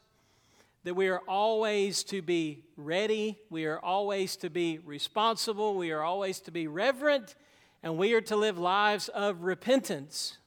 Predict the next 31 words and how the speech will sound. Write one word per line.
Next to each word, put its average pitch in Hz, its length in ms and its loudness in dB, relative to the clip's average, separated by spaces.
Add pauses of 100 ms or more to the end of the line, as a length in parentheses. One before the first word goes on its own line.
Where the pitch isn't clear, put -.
(140)
lives 175 380 -6
of 165 120 -12
repentance. 151 720 -14 (1080)
So - 120 -2
I 233 60 2
think 269 200 4
repentance 214 680 2
is 185 120 -2
still 233 520 6
the 175 220 -6
big 175 360 2
theme 196 580 4
that 175 140 -4
we 185 120 2
are 185 80 2
gonna 170 220 0
carry 202 540 0
into 196 500 -2
Luke 185 240 -2
chapter 180 340 -4
thirteen, 180 600 -4
but 180 160 -8
repentance 240 800 -4
is 190 220 -4
not 226 340 -4 (320)
very 208 260 -2
fun 147 520 -4 (2500)
because 170 300 -10
it 175 80 -6
means 180 360 0
saying 180 640 0